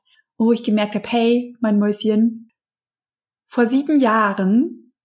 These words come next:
als du gestartet bist, hattest du genau das gleiche Mindset.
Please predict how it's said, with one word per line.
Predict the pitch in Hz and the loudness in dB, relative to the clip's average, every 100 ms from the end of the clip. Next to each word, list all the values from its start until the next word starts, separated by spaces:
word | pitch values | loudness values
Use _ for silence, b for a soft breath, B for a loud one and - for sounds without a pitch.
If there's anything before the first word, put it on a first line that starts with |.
| _ _ _ _ _ _ _ _ _ _ - | _ _ _ _ _ _ _ _ _ _ -4
als | 226 226 | -4 -2
du | 311 | -2
gestartet | 320 302 254 226 226 208 - | -2 0 0 0 0 -4 0
bist, | 202 226 - - _ _ _ _ _ _ - | 0 0 -8 -20 _ _ _ _ _ _ -6
hattest | 190 - | -6 -4
du | 185 | 0
genau | 185 180 | 2 2
das | 196 196 | 0 -2
gleiche | 190 185 | -4 -2
Mindset. | 170 165 170 156 - | -2 -2 -4 -8 -10